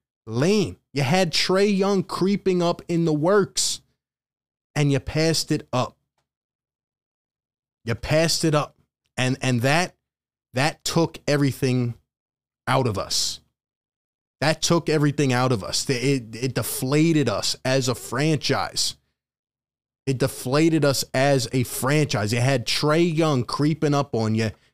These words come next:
and you decided to pass that up. That was the final straw. That was the final straw. Yet Doc Rivers is worried about the point differential. I see, I, I don't think he understands the awareness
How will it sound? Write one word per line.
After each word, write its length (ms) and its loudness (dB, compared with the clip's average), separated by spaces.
and 160 2
you 80 0
decided 680 0
to 120 0
pass 380 -2
that 140 2
up. 160 -4
That 180 0
was 180 0
the 80 -2
final 480 0
straw. 560 0
That 200 4
was 160 2
the 80 0
final 420 2
straw. 440 -2
Yet 220 -2
Doc 300 0
Rivers 520 -2
is 160 -2
worried 320 2
about 240 0
the 80 -4
point 300 -4
differential. 360 -2
I 120 2
see, 260 2
I, 260 -2
I 40 0
don't 180 -2
think 220 -2
he 160 -2
understands 680 0
the 120 0
awareness 720 -2